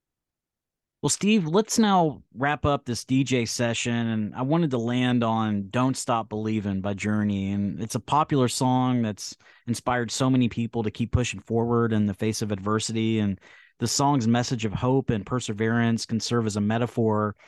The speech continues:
for healthcare transformation in several ways. I mean, it tells us never to give up and believing the vision of a better healthcare system,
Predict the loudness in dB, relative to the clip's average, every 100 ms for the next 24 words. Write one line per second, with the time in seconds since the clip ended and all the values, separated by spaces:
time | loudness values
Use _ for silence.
0 | -20 _ -2 0 0 0 -2 0 -2 -2
1 | -2 0 0 0 -2 -2 -2 -2 0 0
2 | 0 -2 -4 -4 -4 -2 -4 -8 -20 -20
3 | -6 -2 0 0 0 0 0 0 0 -2
4 | -2 0 2 0 0 -2 -2 0 0 2
5 | 0 0 -2 0 0 -2 -2 -4 -4 -2
6 | -2 -4 -4 -6 -4 -8 -4 -2 0